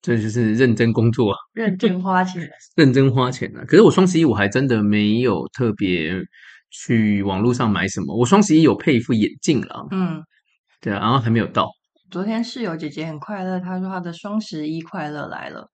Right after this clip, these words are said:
Speaker 1: 哦，她买了什么？
Speaker 2: 她买了一些保养品，然后昨天就堆满我这个半个桌子。
Speaker 1: 欸，这么多哦。
Speaker 2: 箱子那些的，大概两箱吧。
Speaker 1: 哇，那不得了欸，她都买了
Speaker 2: 我不知道，其实我没有看。<laughs> 因为我在吃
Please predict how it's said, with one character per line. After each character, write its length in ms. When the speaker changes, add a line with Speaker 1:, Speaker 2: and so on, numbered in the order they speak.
Speaker 1:
哦， 300
她 80
买 180
了 60
什 140
么？ 200
Speaker 2:
她 160
买 200
了 100
一 40
些 120
保 260
养 240
品， 240
然 80
后 200
昨 160
天 100
就 160
堆 160
满 200
我 100
这 100
个 80
半 240
个 100
桌 260
子。 220
Speaker 1:
欸， 120
这 100
么 80
多 400
哦。 240
Speaker 2:
箱 460
子 140
那 200
些 140
的， 80
大 140
概 100
两 240
箱 320
吧。 160
Speaker 1:
哇， 140
那 60
不 140
得 160
了 240
欸， 240
她 80
都 80
买 160
了 160
Speaker 2:
我 380
不 40
知 100
道， 160
其 120
实 100
我 100
没 120
有 160
看。 180
<laughs> 520
因 0
为 80
我 80
在 140
吃 360